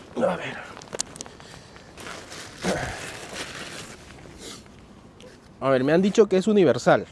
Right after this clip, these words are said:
o sea que vale para este coche, va a valer para el Focus y para el Zafira. Ahora, como voy a ir en este, pues vamos a instalarlo en este.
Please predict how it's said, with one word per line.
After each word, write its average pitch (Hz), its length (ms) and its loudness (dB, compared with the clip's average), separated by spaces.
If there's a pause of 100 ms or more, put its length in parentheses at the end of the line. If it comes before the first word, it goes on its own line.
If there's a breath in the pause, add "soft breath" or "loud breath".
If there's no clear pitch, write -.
o - 40 -12
sea 135 160 0
que 139 120 2
vale 156 320 8
para 139 360 6
este 156 220 2
coche, 190 280 6
va 165 80 8
a 143 60 12
valer 156 220 10
para 147 120 6
el 143 80 4
Focus 196 400 -2
y 185 60 -2
para 117 100 4
el 110 60 2
Zafira. 117 360 0 (840 soft breath)
Ahora, 139 300 10
como 131 180 4
voy 156 160 8
a 165 100 10
ir 170 160 10
en 175 200 4
este, 208 280 0
pues 131 380 -2
vamos 123 220 -2
a 147 40 2
instalarlo 117 440 2
en 107 100 -6
este. 269 220 -4